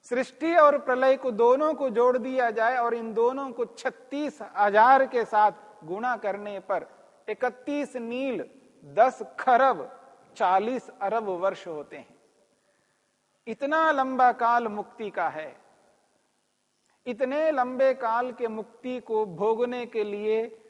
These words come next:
जो हमें कर्म करने होंगे, वो एक जन्म के कर्मों से संभव नहीं है, अनेकों जन्म चाहिए।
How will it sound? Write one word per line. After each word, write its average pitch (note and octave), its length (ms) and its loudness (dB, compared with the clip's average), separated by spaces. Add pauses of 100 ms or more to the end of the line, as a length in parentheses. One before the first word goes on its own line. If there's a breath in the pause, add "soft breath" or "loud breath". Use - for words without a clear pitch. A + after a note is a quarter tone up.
(120)
जो G3 360 -2 (100)
हमें C4+ 360 0
कर्म B3+ 380 0
करने G#3 400 -2
होंगे, D#3 420 -12 (1700)
वो G#3+ 480 -4 (320)
एक A3+ 280 2
जन्म A3+ 420 -4
के G#3+ 160 -6
कर्मों G#3 480 -8
से G3+ 200 -10
संभव F#3+ 500 -6
नहीं G#3 320 -10
है, - 180 -20 (3750)
अनेकों A3+ 400 -2
जन्म G3 360 -6
चाहिए। F3 420 -12